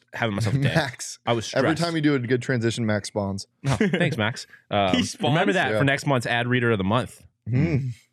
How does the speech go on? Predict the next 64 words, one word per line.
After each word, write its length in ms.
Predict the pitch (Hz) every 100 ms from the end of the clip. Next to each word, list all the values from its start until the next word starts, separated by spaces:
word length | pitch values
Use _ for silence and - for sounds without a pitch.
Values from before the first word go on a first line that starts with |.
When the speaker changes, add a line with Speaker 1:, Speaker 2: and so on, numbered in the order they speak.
| _ -
Speaker 1:
Trying 140 | 113
to 40 | 104
win 100 | 101
an 60 |
award. 240 | 95 92 - -
Um, 540 | - 135 135 120 107 101 - _ _ _ -
uh, 40 | 117
yeah, 300 | 147 160 123
no, 200 | 113 139
I 120 | 113 147
needed 260 | 170 156
the 40 | 127
Four 180 | 117 101
Peaks. 300 | 92 - 107
Like, 140 | 104
real 180 | 117 139
talk, 320 | - 120 127
I 100 | 107
needed 240 | 123 123 110
to 60 |
mellow 300 | 101 104 104 98
out 220 | 107 -
'cause 120 | 107
it 80 | 110
was, 120 | 113
yesterday 260 | 139 277 254
was 80 | 156
one 140 | 147
of, 60 | 135
like, 260 | 120 - _ _ _ _ _ _
the 240 | 135 135 247
worst 300 | 175 143 -
days 200 | 123 113
I've 80 | 104
ever 160 | 90
had. 260 | 87 76 -
Speaker 3:
You 100 | 160
needed 220 | 185 185
Speaker 1:
Like, 100 | 151
Speaker 3:
the 40 | -
Four 160 | 170
Peaks? 420 | 196 311 - - - 117
Speaker 1:
Did 120 | 123
I 40 | 156
say 120 | 170
Four 180 | - 139
Peaks? 300 | 226 - - - -
Speaker 3:
<laughs> 240 | _ - 440 254 226 233 208 202 196 208 - - - - - - - _ _ _ _ -
Speaker 1:
I 100 | 175
needed 220 | 185 147
one 120 | 117
of 60 | 98
those 220 | 90 -
too, 380 | - - 202 170
<laughs> 20 |
but 120 | 147
I 120 | 147 151
didn't 180 | 147
have 200 | 131 123
any 200 | 117 110
at 120 | 107 110
the 60 |
crib. 340 | 277 113 98 90
So, 180 | 107